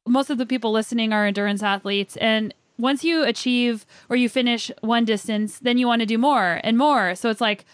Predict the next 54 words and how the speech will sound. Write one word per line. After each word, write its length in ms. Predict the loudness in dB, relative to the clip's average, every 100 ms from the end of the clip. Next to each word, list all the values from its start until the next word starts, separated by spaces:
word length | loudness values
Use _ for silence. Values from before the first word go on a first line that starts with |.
| _ _ _ _ _ -4
I 120 | 0
was 180 | 0 0
doing 260 | 0 0
cross 200 | 0 -2 0
country, 440 | -2 0 0 0
like, 140 | 0
shorter 300 | 0 -2 0
stuff. 260 | 0 -2 -2
Then 120 | 0
I 60 | 0
was 100 | 0
doing 160 | -2
fifty 320 | -2 -4 -2 0
milers, 400 | 2 2 0 0
and 80 |
I 60 | -2
was 100 | -2
doing 180 | -2 -2
hundred 300 | 0 0 0
milers, 460 | 2 2 0 -2
and 100 | 0
I 40 | -2
was 100 | -2
doing 180 | -4 -2
twenty-four 400 | -2 -2 0 2
hour 220 | 2 2
races, 400 | 2 0 -4 -2
and 80 | 0
I 100 | 0
was 160 | 0
doing, 260 | -2 -2 0
like, 220 | -2 -2 -12 _ -6
many 260 | 0 2 2
days 280 | 2 0 0
in 80 | 0
a 80 |
row. 540 | 2 2 4 2 0 -2 _ -20 -6
And 180 | 0 2
then 240 | 2 0
I 120 | 0 0
know 160 | 0
some 180 | 0 -2
people 380 | -2 0 0 2
that 300 | 2 0 -2 -4
actually 480 | -4 -2 0 0 -2
switch 340 | -6 -4 -4 -4
sports 680 | -6 0 2 0 -4 -10
just 220 | -6 -6 -2
'cause 160 | 0
they 140 | 2 2
need 320 | 2 0 0
that 240 | -2 -2
dopamine 560 | -2 -2 -2 -2 -2 -2
hit. 320 | -2 -2